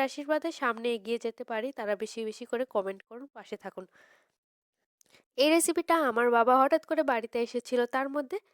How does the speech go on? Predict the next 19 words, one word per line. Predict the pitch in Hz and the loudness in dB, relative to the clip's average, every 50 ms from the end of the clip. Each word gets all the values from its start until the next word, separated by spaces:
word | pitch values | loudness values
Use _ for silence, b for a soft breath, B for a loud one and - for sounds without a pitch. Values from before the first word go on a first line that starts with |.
| b b b b b b b - 233 | b b b b b b b -8 -6
এই | 226 185 | -6 -6
রেসিপিটা | 196 - - 208 - 240 - 262 240 233 | -6 -6 -8 -8 -8 -6 -2 -2 -2 -2
আমি | 220 226 220 208 214 | -2 -4 -4 -2 0
বলেছিলাম | 214 220 214 - - 247 262 277 262 233 | 0 0 -2 -2 -2 0 0 2 0 0
আপনাদের | - 214 202 196 208 208 - | -2 -4 -4 -2 -2 -4 -4
সাথে | 226 - - 320 - | -4 -6 -4 -6 0
শেয়ার | - 254 202 180 175 _ | 2 4 4 4 2 _
করব। | - 180 180 180 196 - B B B B B B B - | -4 -6 -6 -6 -10 -12 B B B B B B B -8
সে | - 339 339 - - | -4 -4 -4 -2 -2
সময় | 359 339 339 349 349 330 | 0 0 2 2 4 2
আমি, | 294 311 370 - - | 2 0 -2 -2 0
সেদিন | 302 240 220 233 240 233 226 220 | 0 0 0 0 -2 -2 -2 -2
আমি | 226 262 311 359 - - - | -2 -2 -2 -4 -4 -6 -4
সব | 277 240 - _ - | -4 -4 -4 _ -12
কিছু | 262 - - 302 294 240 | -14 -10 -6 -6 -4 -4
রান্না | 208 190 190 190 190 208 269 - b b b b b b b _ 285 - - - - - - - 214 | -4 -4 -6 -6 -8 -10 -12 -12 b b b b b b b _ -20 -20 -20 -20 -20 -20 -10 -6 -4
অল্প | 208 - - 233 233 | -4 -2 2 4 4
অল্প | 240 - 269 - | 4 4 4 4
করে | - 254 277 | 4 2 2